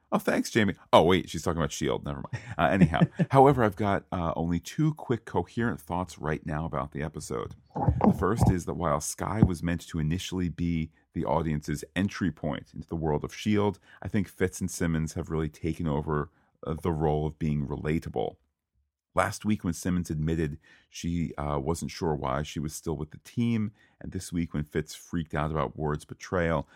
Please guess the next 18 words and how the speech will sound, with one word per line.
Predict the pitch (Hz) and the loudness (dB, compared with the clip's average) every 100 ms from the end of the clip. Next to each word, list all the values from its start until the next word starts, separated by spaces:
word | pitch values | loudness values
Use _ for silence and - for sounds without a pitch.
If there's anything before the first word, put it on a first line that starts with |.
| - | -14
I | - | -8
felt | 80 - | -2 -2
like | 92 | -2
they | 82 | -2
were | 69 | -2
such | 71 - 98 - - _ _ - | -4 -4 -4 -4 -16 _ _ -14
standout, | - 104 104 104 101 - | -4 -2 0 -2 -4 -6
honest | 90 95 98 - | -2 0 -2 -2
moments | 85 85 78 - | 0 2 0 -4
for | 71 | -12
characters | - 76 71 - 78 73 | -4 -2 -2 -2 -8 -6
living | 71 87 80 76 76 _ _ - | -2 -2 0 -2 -4 _ _ -8
in | 82 | -4
this | 80 76 | -2 -4
superhero | - 95 - 85 - 87 71 73 | -4 -6 -4 -6 -4 0 0 -2
comic | - 73 78 | -6 -6 -4
book | 73 71 | -6 -10
inspired | 71 - - 69 62 | -10 -10 -8 -6 -8